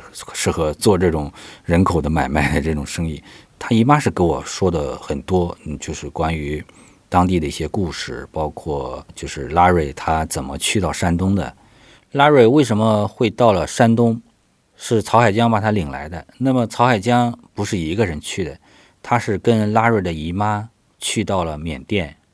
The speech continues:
然后共同把Larry领过来。那么他姨妈是在三十年前，很年轻的时候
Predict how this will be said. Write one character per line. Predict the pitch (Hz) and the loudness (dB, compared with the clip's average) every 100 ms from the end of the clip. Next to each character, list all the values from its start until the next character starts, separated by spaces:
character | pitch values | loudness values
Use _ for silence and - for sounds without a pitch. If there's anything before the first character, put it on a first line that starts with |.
| _ | _
然 | - 85 90 | -6 -4 -4
后 | 101 87 | -4 -2
共 | 120 98 | -2 -2
同 | 78 | -4
把 | 78 92 76 - - | -6 -6 -6 -10 -4
Larry | 90 90 87 78 | 0 2 2 -2
领 | 76 67 | -6 -10
过 | 82 | -10
来。 | 69 64 _ _ _ | -12 -14 _ _ _
那 | 117 | -6
么 | 120 | -4
他 | - 143 | 2 2
姨 | 117 127 | 4 4
妈 | 143 135 | 4 4
是 | - 127 113 101 98 | 0 0 0 0 -2
在 | - 98 | 0 0
三 | - 135 | 2 0
十 | 127 | 2
年 | 110 95 | 0 -2
前， | 113 - 73 87 113 - | -4 -8 -8 -10 -12 -6
很 | 107 | -2
年 | 92 98 | 2 2
轻 | 123 175 | 4 4
的 | 143 | 2
时 | - | 0
候 | 90 92 | -6 -6